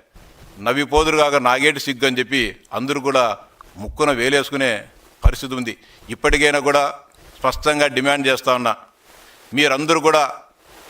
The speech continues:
గందరగోళాన్ని విడనాడి సింగయ్య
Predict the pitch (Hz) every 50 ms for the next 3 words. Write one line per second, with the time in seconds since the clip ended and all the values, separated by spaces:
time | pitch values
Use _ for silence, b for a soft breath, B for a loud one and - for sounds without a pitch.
0 | - - - 92 - 123 135 156 160 165 165 165 160 160 160 160 160 156 160 156
1 | 160 151 143 139 143 143 143 143 139 127 107 - - - _ _ - - - -
2 | - - - - - - - - - 139 151 170 170 175 175 180 175